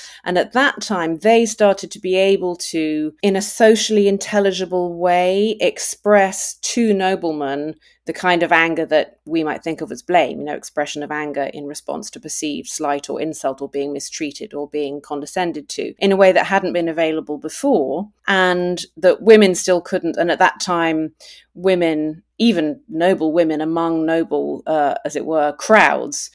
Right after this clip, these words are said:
when they would express this kind of moral anger, it was usually cast as comical, because it's comical that someone of lower status would express that kind of,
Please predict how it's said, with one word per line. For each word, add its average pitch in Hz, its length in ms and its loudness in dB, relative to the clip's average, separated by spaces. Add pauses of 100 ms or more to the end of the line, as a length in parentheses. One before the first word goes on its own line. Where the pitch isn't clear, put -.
when 240 440 0
they 262 180 4
would 226 180 4
express 202 520 2
this 180 200 -2
kind 185 380 -4
of 175 160 -4
moral 175 500 2
anger, 165 720 2 (100)
it 175 200 -2
was 185 240 -2
usually 196 680 0
cast 165 720 2
as 156 600 -2 (320)
comical, - 540 -2
because 180 220 -6
it's - 140 -4
comical 190 500 0
that 151 100 -2
someone 156 300 -4
of 156 120 -4
lower 151 200 0
status 156 640 -4
would 160 140 -6
express - 560 -6
that - 180 -4
kind 147 380 -8
of, 139 240 -10